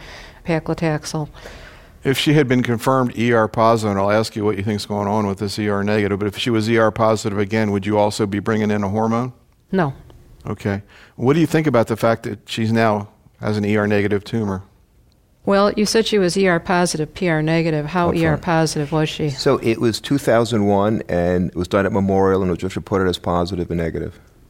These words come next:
Speaker 1: Oh.
Speaker 3: So, and then we haven't retrospectively gone back and done it 'cause I'm not sure it's gonna change things.
Speaker 1: So it could have been truly an E R negative tumor or a very, very weakly E R
Speaker 3: Right.
Speaker 1: positive tumor, which her two tumors tend to be. They tend to have low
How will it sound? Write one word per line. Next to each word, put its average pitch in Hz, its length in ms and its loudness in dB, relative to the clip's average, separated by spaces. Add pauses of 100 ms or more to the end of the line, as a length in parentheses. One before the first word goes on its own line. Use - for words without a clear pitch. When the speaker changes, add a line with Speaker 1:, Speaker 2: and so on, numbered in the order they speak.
(800)
Speaker 1:
Oh. 160 80 -2
Speaker 3:
So, 85 320 -4
and 92 140 0
then 90 80 0
we 95 80 0
haven't 90 200 0
retrospectively 82 760 -2
gone 80 200 -4
back 80 260 -4
and 78 280 -6
done 85 160 0
it 82 120 -2
'cause - 220 -6
I'm 76 100 -4
not 78 160 -6
sure 73 220 -8 (480)
it's - 80 -20
gonna 78 180 -4
change 80 340 -4
things. 71 280 -10 (800)
Speaker 1:
So 214 120 0
it 185 100 0
could 226 120 2
have 170 100 0
been 156 280 2 (460)
truly 170 320 2
an 156 120 0
E 156 120 2
R 151 160 2
negative 151 640 -2 (160)
tumor 160 480 0
or 147 40 -2
a 147 40 -4
very, 156 260 2
very 156 340 0
weakly 160 560 0
E 156 40 0
R 151 80 0
Speaker 3:
Right. 151 100 -4
Speaker 1:
positive 160 500 0
tumor, 156 260 -2
which 156 220 -4
her 160 120 0
two 156 180 -2
tumors 156 400 -2
tend 151 260 -2
to 151 80 -2
be. 160 260 0
They 151 120 -2
tend 156 240 -4
to 151 60 -2
have 151 200 -2
low 151 320 0